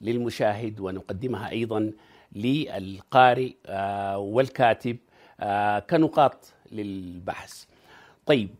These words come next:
في هذه الحلقة الأولى، آه، من هذا البرنامج نود منك أن نبدأ بالنشأة. أين ولدت؟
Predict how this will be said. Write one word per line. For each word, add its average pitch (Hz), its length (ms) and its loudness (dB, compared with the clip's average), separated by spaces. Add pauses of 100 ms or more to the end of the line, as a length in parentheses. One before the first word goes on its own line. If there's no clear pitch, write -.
(120)
في 151 480 0
هذه 196 400 0
الحلقة 180 720 -6
الأولى، 165 680 0 (280)
آه، 107 120 -2
من 104 140 -2
هذا 139 160 -4
البرنامج 147 680 -2
نود 156 360 0
منك 139 340 -2 (320)
أن 113 340 -6 (420)
نبدأ 127 400 0 (120)
بالنشأة. 104 580 -6 (800)
أين 101 200 -6
ولدت؟ 104 440 -6